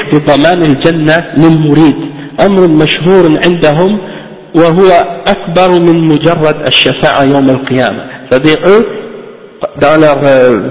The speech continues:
voie, Ils donnent même la, la garantie du paradis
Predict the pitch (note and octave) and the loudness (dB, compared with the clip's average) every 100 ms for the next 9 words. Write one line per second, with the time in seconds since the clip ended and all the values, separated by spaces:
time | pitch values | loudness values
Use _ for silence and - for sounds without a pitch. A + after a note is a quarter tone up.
0 | B2+ D3+ G#3 G3+ - - D#3 D#3 E3 F#3 | 0 2 2 -2 -10 -8 -2 0 0 0
1 | F#3 F3+ G#3 G3+ - - C#3 D3 - D3 | 0 0 0 0 -4 -2 0 -2 0 0
2 | C3+ D#3 D#3+ D3 - F3 C3+ C#3+ C#3 B2 | 2 -2 -2 -4 -4 -10 -4 -4 -2 -4
3 | C3 C#3+ | -2 -4